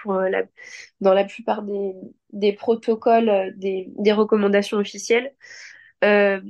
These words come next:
il y a des sages-femmes qui attendent à la maison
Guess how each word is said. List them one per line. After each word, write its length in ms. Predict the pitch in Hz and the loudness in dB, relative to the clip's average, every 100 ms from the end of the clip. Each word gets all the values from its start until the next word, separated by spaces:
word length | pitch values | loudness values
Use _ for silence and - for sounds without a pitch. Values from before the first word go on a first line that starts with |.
| - _ | -20 _
il 80 | 202 | -4
y 60 | |
a 60 | 214 | -4
des 120 | 208 | -4
sages-femmes 520 | 214 202 196 202 226 | -8 -10 -8 -10 -10
qui 120 | 226 208 | -8 -6
attendent 300 | 185 190 190 | -6 -6 -6
à 80 | |
la 100 | 190 | -6
maison 540 | 190 190 190 196 196 | -6 -6 -6 -6 -6